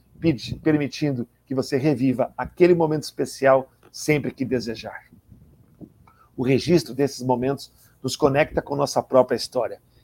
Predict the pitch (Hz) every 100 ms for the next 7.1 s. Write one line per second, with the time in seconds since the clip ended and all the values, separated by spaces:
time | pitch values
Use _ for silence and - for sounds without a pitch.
0 | _ 139 139 170 - 165 - 165 135 117
1 | 98 _ - 135 120 - 147 - - 165
2 | 185 - 139 131 - - - - 95 135
3 | 143 - 139 127 - - 127 123 120 _
4 | - 127 123 120 - 113 - 120 - _
5 | _ _ _ _ _ _ _ 135 151 123
6 | 185 185 180 156 170 160 160 165 147 131
7 | 113